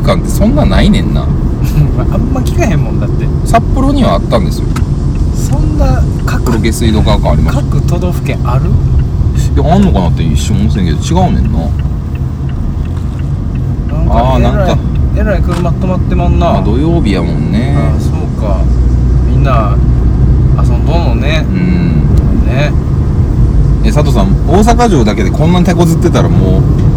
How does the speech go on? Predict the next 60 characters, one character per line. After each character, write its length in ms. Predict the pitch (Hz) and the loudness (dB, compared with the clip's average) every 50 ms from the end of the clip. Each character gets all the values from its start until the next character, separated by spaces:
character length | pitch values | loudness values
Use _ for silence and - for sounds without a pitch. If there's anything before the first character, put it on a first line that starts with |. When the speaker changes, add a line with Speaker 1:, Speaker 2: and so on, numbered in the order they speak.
| - - - - - - - - - - | 2 2 2 2 2 2 2 2 2 2
Speaker 1:
う 20 | |
Speaker 2:
い 40 | 202 | 4
や 140 | 220 226 220 | 4 4 4
い 80 | 208 202 | 4 2
や 120 | 185 175 | 2 2
い 40 | 170 | 4
や 40 | 180 | 4
い 20 | |
や。 40 | - | 4
Speaker 1:
無 0 | |
理 60 | 208 | 4
っ 40 | 175 | 4
す 160 | - - - | 4 2 2
よ。 180 | - - - - - - - - - - - - - - - - - - - - | 2 2 2 2 2 0 0 0 0 0 0 0 0 0 2 2 2 4 4 4
Speaker 2:
い 60 | - | 4
や 80 | - - | 4 4
い 100 | - 139 | 4 4
や、 80 | 139 | 4
だ 140 | 135 - 170 | 2 2 2
っ 20 | - | 0
て 300 | - - - - - - - - - - - - - - - - - - - | 0 2 2 2 4 4 4 4 2 2 0 0 0 0 0 0 0 0 0
こ 160 | - - 233 | 0 2 2
れ 80 | - 226 | 2 2
か 140 | 233 233 | 2 2
ら 80 | 220 220 | 2 2
で 100 | 220 220 | 2 2
す 160 | - - - | 2 2 0
よ 120 | - - - | 0 0 0
ね、 100 | - - | 0 0
一 140 | - - | 0 0
さ 160 | - - - - | 2 0 0 0
ん。 100 | - - - - - - - - - - | 0 0 0 0 0 2 2 2 2 2
ま 100 | - - | 2 2
だ 120 | - - | 2 2
ま 100 | - - | 2 2
だ。 160 | - - - - - - - - - - - - - - | 2 2 0 0 0 -2 -2 -2 -2 -2 -2 -2 -2 0
Speaker 1:
<laughs> 720 | - - - - - - - - - - - - - - - - | 0 0 0 0 0 0 0 0 0 0 0 0 0 0 0 2
Speaker 2:
ま 100 | 175 202 | 2 2
だ 80 | - | 2
ま 80 | - 208 | 2 4
だ 100 | 208 214 | 4 4
こ 100 | - 262 | 4 4
っ 60 | 254 233 214 | 2 4 4
か 80 | 202 | 4
ら 80 | - 160 | 4 2
で 80 | - | 2
し 100 | - 311 | 2 2
ょ。 40 | 311 | 2
Speaker 1:
え、 20 | - | 2
一 20 | |
旦 0 | |
大 100 | 311 - | 2 2
阪 40 | 147 | 2
城 160 | - 151 156 | 2 2 0
は 60 | 170 - | 0 0
二 40 | |
人 120 | - - 165 | 0 0 0
で 60 | 151 | 0
行 140 | - - - - | 0 0 0 0
く？ 160 | - - - | 0 0 -2